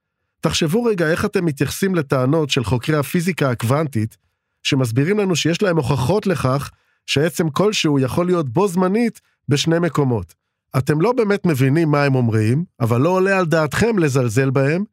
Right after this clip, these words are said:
למנוע מהם תקציבי מחקר, ובטח לא עולה על דעתכם להעניש אותם על כפירה. למה?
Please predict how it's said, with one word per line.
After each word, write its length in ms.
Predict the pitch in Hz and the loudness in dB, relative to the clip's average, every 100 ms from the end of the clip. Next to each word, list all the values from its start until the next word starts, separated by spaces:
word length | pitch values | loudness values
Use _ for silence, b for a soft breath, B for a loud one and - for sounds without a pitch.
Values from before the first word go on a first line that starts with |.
| _ _ _ | _ _ _
למנוע 380 | 123 131 165 208 | 2 2 2 2
מהם 240 | 185 170 | 0 0
תקציבי 440 | 139 135 - 143 160 | 0 -2 -2 0 0
מחקר, 480 | 147 - 131 131 202 - _ _ | 0 0 0 0 -4 -10 _ _
ובטח 600 | 139 127 160 247 262 - | 0 2 2 2 0 0
לא 80 | 156 | 0
עולה 240 | 151 143 143 | 2 2 0
על 80 | |
דעתכם 520 | 139 143 139 - 151 185 - _ - | 0 0 0 0 0 -2 -10 _ -2
להעניש 400 | 135 135 202 220 | 0 2 0 0
אותם 240 | 202 160 | 0 0
על 80 | 143 | 0
כפירה. 400 | - - 123 117 90 _ _ _ _ | -2 -2 0 -2 -4 _ _ _ _
למה? 420 | 107 120 123 156 | 0 0 2 0